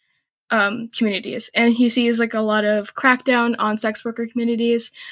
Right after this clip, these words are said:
a lot of purging of where they live and where they work. Um, and then kind of the broader responses to that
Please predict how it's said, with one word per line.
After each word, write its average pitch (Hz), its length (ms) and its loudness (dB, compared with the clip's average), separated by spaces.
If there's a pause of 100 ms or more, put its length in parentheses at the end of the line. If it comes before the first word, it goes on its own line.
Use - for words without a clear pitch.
a 220 80 4
lot 240 140 6
of 226 120 0
purging 226 680 0
of 214 240 2
where 214 200 -2
they 214 140 0
live 202 340 0
and 214 140 -4
where 208 100 -6
they 196 120 -4
work. 208 400 -6 (640)
Um, 240 340 -6 (540)
and 254 180 8
then 262 300 6
kind 269 240 2
of 247 80 4
the 240 80 4
broader 214 340 0
responses 214 640 -2
to 247 100 0
that 240 320 2